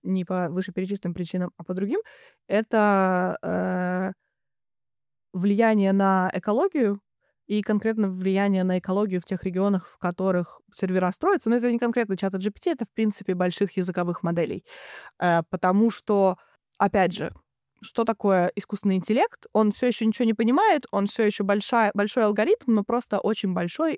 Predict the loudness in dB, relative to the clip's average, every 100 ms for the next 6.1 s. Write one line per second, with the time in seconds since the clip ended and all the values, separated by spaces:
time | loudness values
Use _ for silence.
0 | -4 -2 -2 0 -2 -2 -4 -4 -4 -8
1 | -8 -4 -4 -6 -12 -20 -20 -20 _ 0
2 | 2 4 4 4 4 2 0 0 2 0
3 | 0 -4 -2 -2 -2 -2 0 -2 -6 -20
4 | _ -2 -2 0 0 0 0 2 0 -2
5 | _ _ -2 2 4 6 4 2 0 -2
6 | -6